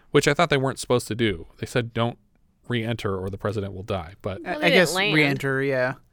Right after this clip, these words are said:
Speaker 1: I
Speaker 2: I,
Speaker 1: guess.
Speaker 2: I imagine regular helicopter sweeps are part of something that they do.
Speaker 1: Maybe, yeah.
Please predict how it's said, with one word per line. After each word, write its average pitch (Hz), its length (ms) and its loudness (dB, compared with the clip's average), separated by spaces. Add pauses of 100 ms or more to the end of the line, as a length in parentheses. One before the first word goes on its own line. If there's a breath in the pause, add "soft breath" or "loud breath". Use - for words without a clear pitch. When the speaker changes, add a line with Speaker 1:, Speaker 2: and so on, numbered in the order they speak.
(140)
Speaker 1:
I 120 40 -2
Speaker 2:
I, 107 40 -2
Speaker 1:
guess. 98 240 -4
Speaker 2:
I 180 80 6
imagine 170 400 4
regular 143 400 4
helicopter 135 480 0
sweeps 131 340 -6
are - 140 -4
part 135 320 -4
of 127 380 -6 (480)
something 135 380 -4
that 123 120 -6
they 123 140 -4
do. 123 40 -2
Speaker 1:
Maybe, 107 300 2
yeah. 95 220 -6